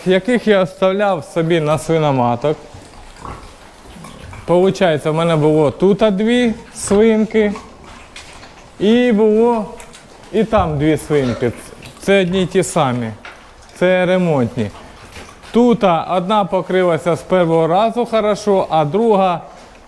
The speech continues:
перший раз перегуляла, другий раз перегуляла. Ми її крили, ну вона не вхватує. І ми її убрали, тому що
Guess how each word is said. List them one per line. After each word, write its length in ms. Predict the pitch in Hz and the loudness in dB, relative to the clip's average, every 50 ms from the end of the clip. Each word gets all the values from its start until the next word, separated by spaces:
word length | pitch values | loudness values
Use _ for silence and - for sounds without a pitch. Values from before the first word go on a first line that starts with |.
| - | -4
перший 360 | - 190 214 226 226 226 226 | 0 0 2 2 2 2 2
раз 260 | 220 208 226 214 180 - | 2 2 2 0 -2 -2
перегуляла, 760 | - 202 196 196 196 180 175 185 180 180 180 175 175 165 143 | -2 -2 0 2 2 2 2 2 2 2 2 2 0 0 0
другий 380 | 135 156 196 240 233 208 208 | 0 0 2 4 4 4 2
раз 220 | 202 214 208 180 - | 2 2 0 -2 -2
перегуляла. 640 | - - 190 190 175 170 180 185 180 175 170 165 165 | -2 -2 0 0 2 2 2 2 2 2 2 0 0
Ми 180 | 170 180 180 | 0 0 2
її 180 | 180 180 175 170 | 2 2 2 2
крили, 400 | 170 - 196 214 202 190 170 151 | 0 0 2 2 4 2 2 2
ну 160 | 147 156 156 | 2 2 2
вона 260 | 160 165 180 185 175 | 2 2 2 0 0
не 140 | 160 156 165 | 0 0 0
вхватує. 600 | 151 135 - 135 123 120 107 - - 110 110 123 | -2 -2 0 0 0 0 0 -2 -2 -2 0 2
І 40 | 151 | 2
ми 160 | 180 202 202 | 2 2 2
її 140 | 180 156 139 | 2 2 2
убрали, 540 | 135 143 143 135 135 180 190 175 160 143 120 - 127 117 | 2 2 2 2 2 2 2 2 0 -2 -4 -6 -6 -6
тому 220 | - 139 147 151 - | -4 -2 -2 -2 -2
що 200 | - 135 127 | -2 -2 -2